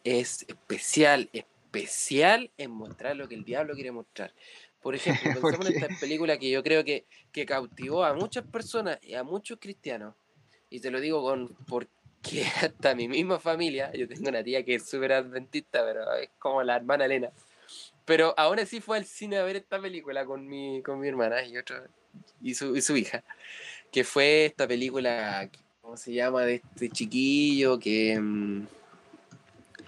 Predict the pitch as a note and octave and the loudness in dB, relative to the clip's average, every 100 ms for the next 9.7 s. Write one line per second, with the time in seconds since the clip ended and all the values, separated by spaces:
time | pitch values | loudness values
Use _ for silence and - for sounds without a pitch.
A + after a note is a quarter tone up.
0 | - - - C3 B2+ B2+ - B2+ A2+ B2+ | -16 -6 4 6 6 4 2 -2 4 6
1 | D3 D3 D3 C#3 C#3 C#3 C#3 - - - | 6 6 4 2 0 -2 -4 -8 -16 -20
2 | - _ - A#2+ A2+ C3 C3 A#2+ A2+ G#2+ | -20 _ -10 -8 -4 0 0 0 0 -2
3 | A2+ B2+ C#3+ D3+ C#3+ C3+ C#3 E3 - G#2+ | -2 -2 -2 -2 -2 -2 2 2 2 -4
4 | - - - - - - - - - - | -6 -16 -18 -18 -20 -20 -20 -20 -18 0
5 | G3 G3 C#3+ - - - - - C#3+ F3 | 2 2 -2 -6 -16 -14 -10 0 4 6
6 | F#3 - F#3 G3+ G#3 D#3+ C#3 C#3+ C3+ F3+ | 6 4 4 6 6 6 6 6 6 6
7 | F3+ F#3 F3 F3 G3 F#3+ F#3 F#3 F3 E3 | 6 6 6 6 6 6 8 8 6 6
8 | D#3 D#3 F3 E3+ D#3+ D#3+ F3 E3+ D#3 C#3+ | 6 6 4 4 4 6 4 2 -2 -6
9 | C#3 D3+ F3 C3+ B2 C#3 E3 | -2 0 0 -4 -4 -4 -6